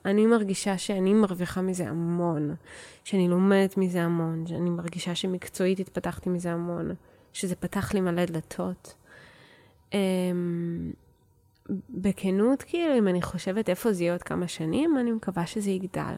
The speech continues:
אני מקווה שנצליח לשמור על סביבה מאוד מאוד מקצועית, כי אני חושבת שאנחנו עושים את זה היום, וחשוב לי לשמר את זה. חשוב לי ש-, שכשהקבוצה תגדל, אנחנו לא נוריד את הרמה.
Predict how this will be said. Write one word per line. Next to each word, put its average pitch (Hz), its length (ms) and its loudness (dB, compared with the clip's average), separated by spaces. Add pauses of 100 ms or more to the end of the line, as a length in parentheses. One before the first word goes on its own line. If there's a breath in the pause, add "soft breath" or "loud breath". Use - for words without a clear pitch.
(640 loud breath)
אני 190 160 6
מקווה 180 300 0
שנצליח 196 640 0
לשמור 180 360 0
על 185 60 2
סביבה 175 340 0
מאוד 175 320 2
מאוד 180 180 2
מקצועית, 165 680 -4
כי 175 100 -4
אני 175 80 -4
חושבת 190 400 -6
שאנחנו 165 360 -2
עושים 175 260 0
את 185 100 2
זה 165 120 -2
היום, 185 420 0 (680 loud breath)
וחשוב 208 420 2
לי 240 140 6
לשמר 160 520 0
את 160 80 -8
זה. - 100 -12 (160)
חשוב 208 360 -2
לי 233 120 2
ש-, - 120 -2 (760 loud breath)
שכשהקבוצה 175 560 -2
תגדל, 180 500 2
אנחנו 170 260 -2
לא 170 120 2
נוריד 170 360 2
את 165 140 -6
הרמה. 160 320 -2